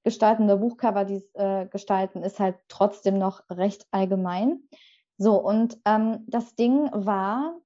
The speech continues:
dass ich tatsächlich nicht zufrieden mit meiner Work-Life-Balance war, muss ich ganz ehrlich sagen. Ich habe sehr viel gearbeitet, zu viel. Also ich bin generell ein ganz großer Feind von, äh,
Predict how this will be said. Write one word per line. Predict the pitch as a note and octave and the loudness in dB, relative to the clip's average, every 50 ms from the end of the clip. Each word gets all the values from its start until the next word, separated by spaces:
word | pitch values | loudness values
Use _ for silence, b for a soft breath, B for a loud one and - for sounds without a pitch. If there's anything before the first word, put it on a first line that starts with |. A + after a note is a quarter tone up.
| _ _ _ _ | _ _ _ _
dass | G#3 G3+ A3+ A#3 A#3 - _ | -6 -4 -2 -2 -4 -4 _
ich | - A#3 A#3 - - - _ | -4 -4 -4 -6 -10 -20 _
tatsächlich | - - G#3 G3+ A3 A3 - A3 A3+ A#3 - - A3 A#3+ A#3+ A#3 - _ _ - | -6 -2 0 0 0 0 0 0 0 0 0 0 0 0 0 -2 -6 _ _ -2
nicht | G#3+ G#3+ A#3+ A#3+ A3+ - - - - _ - | 0 0 0 0 -2 -6 -14 -20 -20 _ -6
zufrieden | - A#3+ A#3 - A#3+ B3 C4 B3+ C4 B3 | -4 -4 -2 0 0 0 2 2 2 2
mit | G#3+ G#3+ - - | 2 0 -2 -6
meiner | G3+ G3+ G3+ G#3 G#3 G3+ G3+ G3+ - - _ | -6 -4 -4 -4 -4 -4 -6 -8 -10 -10 _
Work-Life-Balance | - G3 F#3+ F#3+ - F#3 - - F3+ - - A#3 B3 C4+ C#4 C#4 - | -2 -2 -2 -2 -4 -6 -6 -6 -4 -2 0 2 2 2 2 2 0
war, | - D4+ F4+ F#4 | 0 0 2 4
muss | C#4 A3+ - - | 4 4 2 2
ich | - | -4
ganz | - F3+ F#3 - | -6 -6 -4 -6
ehrlich | - - F#3 F#3 - | -6 -8 -8 -6 -4
sagen. | - F3+ F3+ G3 G#3 | -4 -2 -2 -2 -4
Ich | G#3 - G#3 | -2 0 2
habe | G3 F#3+ F#3+ F#3+ F#3+ F#3+ B B B B _ _ _ | 2 4 4 4 2 0 B B B B _ _ _
sehr | G3 F#3 F3+ G3 F#3+ G3+ | -6 0 2 2 2 2
viel | G3+ - A#3+ A3+ | 2 0 0 2
gearbeitet, | A3+ A3+ G3+ G3+ G3+ G3+ G3+ G#3+ G#3+ A3 G#3+ - - - - _ _ _ | 2 2 2 2 0 2 2 2 0 0 -2 -6 -10 -20 -20 _ _ _
zu | - - B3 | -2 0 0
viel. | A#3 A#3 - G#3+ G#3+ A3+ B3 D4+ F4 - _ _ _ _ - | 0 2 2 2 4 4 4 2 0 -4 _ _ _ _ 0
Also | G#3 G#3 F#3 G3+ G3+ G3+ F#3+ G3+ | 0 2 2 2 2 2 2 0
ich | G#3 - | -4 -6
bin | - G#3 G#3 G#3 | -4 -4 -2 0
generell | G3+ G3 G3 G3 G3 G3 G3+ G#3 G#3 | 0 0 0 -2 -2 -2 -4 -4 -4
ein | - F#3+ G3 | -6 -8 -8
ganz | G3 G3 G#3+ G#3+ - - | -6 -6 -6 -8 -6 -6
großer | G#3 G3+ - G3+ G3 | -6 -4 -2 -2 -4
Feind | G3 - - G3 F#3+ G#3+ A#3 A#3 | -4 -2 -2 0 2 2 0 0
von, | - - G3 G3 G3+ G3+ G3 | 2 0 0 2 0 -2 -2
äh, | - - F#3 G3 | -4 -4 -4 -4